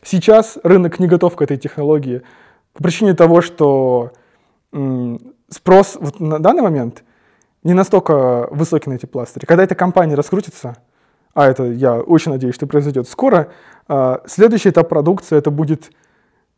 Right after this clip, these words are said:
чуть-чуть более, э, доработанная идея, чем пластырь. Это будут гели, которые ты нанес-, наносишь на кожу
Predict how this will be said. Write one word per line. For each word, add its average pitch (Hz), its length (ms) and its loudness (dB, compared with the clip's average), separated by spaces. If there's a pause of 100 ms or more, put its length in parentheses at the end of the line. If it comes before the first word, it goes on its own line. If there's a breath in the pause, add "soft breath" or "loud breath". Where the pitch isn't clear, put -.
(360)
чуть-чуть 180 380 -4 (280)
более, 175 960 4 (280)
э, 143 640 2
доработанная 175 680 2
идея, 139 240 -2
чем 135 180 -14
пластырь. - 460 -12
Это 170 180 -2
будут 160 280 0
гели, 156 320 -2
которые 156 360 -6
ты - 80 -12
нанес-, 151 360 -4
наносишь 160 380 -8
на 147 100 -6
кожу 185 400 -4